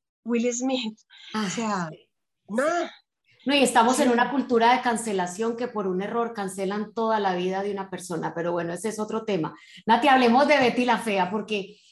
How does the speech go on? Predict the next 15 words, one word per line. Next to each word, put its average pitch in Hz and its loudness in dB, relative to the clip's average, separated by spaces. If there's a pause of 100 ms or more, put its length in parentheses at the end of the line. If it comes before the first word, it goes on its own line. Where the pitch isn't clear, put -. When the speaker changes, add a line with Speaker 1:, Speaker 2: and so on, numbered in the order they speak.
(140)
Speaker 2:
claro, 220 2
Quieta 240 2
Margarita 220 0
ta-, 226 -4
fue 214 -2
un 202 -2
gran 220 -2
éxito, 226 -4
los 214 -2
colombianos 196 0
lo 240 -2
conocemos 180 -6
muy 214 -4
bien, 208 -4
pero 208 -2